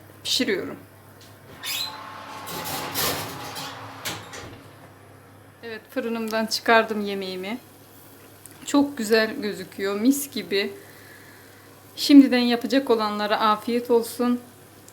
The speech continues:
Sizlere iftar menümü, soframı da göstermek istiyorum.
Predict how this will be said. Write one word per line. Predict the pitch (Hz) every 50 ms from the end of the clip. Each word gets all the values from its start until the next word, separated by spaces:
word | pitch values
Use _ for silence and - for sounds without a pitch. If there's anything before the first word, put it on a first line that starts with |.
| - - - - - - - - - - - - - - - - - - - - -
Sizlere | - - - 269 233 220 254 254 240 254 247 - - -
iftar | 247 226 - - 247 240 240
menümü, | 233 233 226 226 226 226 226 226
soframı | - - 233 226 226 220 226 226 226 220
da | 214
göstermek | 202 208 214 - - - 202 202 196 202 - -
istiyorum. | - - - - 208 202 196 196 214 240 240